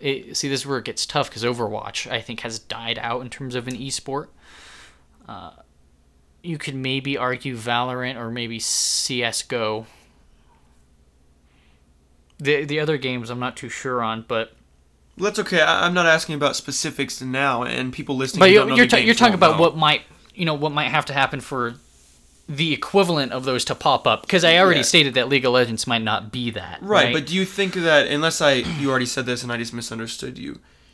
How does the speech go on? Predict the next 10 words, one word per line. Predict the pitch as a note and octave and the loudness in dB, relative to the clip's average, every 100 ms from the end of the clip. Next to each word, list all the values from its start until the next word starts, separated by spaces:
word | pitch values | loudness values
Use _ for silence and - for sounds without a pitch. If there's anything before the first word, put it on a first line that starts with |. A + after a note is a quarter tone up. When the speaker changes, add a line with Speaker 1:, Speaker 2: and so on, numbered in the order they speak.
| _ | _
Speaker 2:
do | - | -6
you | F3 | -4
think | F3 G3 F#3 - _ B2 | -2 -4 -4 -10 _ -2
they | D3 | 0
will | D3+ D3 | 2 0
develop | B2+ B2+ C3+ C#3 C3 | -2 -2 -2 -2 -6
in | A#2+ | -8
the | A2+ | -6
same | - - C3 B2 A2+ A2+ | -4 -2 -2 -4 -6 -8
way? | A2 G#2+ - - | -6 -4 -6 -12